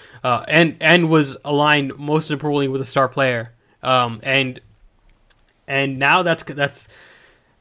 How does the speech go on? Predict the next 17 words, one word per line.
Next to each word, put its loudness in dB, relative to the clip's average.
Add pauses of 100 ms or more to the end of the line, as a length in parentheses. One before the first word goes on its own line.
(300)
I, 6
I 8
don't 6
wanna 6
say, 4
I 4
don't 4
wanna 2
say 0
it's, -6
it's -6
totally 4
different -2
now, -8
right? -2
Because 0
it, -4